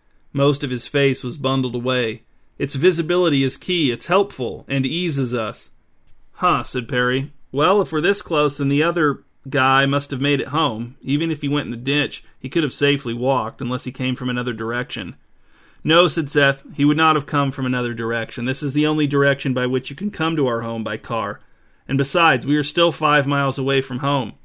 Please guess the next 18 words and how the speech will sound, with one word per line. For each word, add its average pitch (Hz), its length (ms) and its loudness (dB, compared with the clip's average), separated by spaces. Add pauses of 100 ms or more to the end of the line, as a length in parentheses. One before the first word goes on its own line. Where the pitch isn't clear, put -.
(220)
The 131 100 -4
light 156 260 4
is 139 140 0
farther 151 380 2
than 127 180 -4
it 120 100 -6
appears. 135 520 -2
Its 127 140 -4
enormity 160 520 2
and 131 120 2
power 156 380 4
make 127 240 0
it - 80 -10
seem 131 260 0
nearer 135 320 2
than 120 160 -4
it 120 100 -2
is." 131 420 0